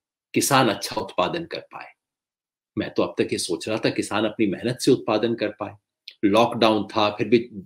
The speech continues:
चुपचाप से वो अपने ब-, चला जाता था, खेत में मेहनत करता था,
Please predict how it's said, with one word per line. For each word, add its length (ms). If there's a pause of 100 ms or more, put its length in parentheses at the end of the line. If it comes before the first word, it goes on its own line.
(180)
चुपचाप 380
से 160
वो 80
अपने 200
ब-, 460
चला 220
जाता 320
था, 120
खेत 340
में 100
मेहनत 340
करता 400
था, 280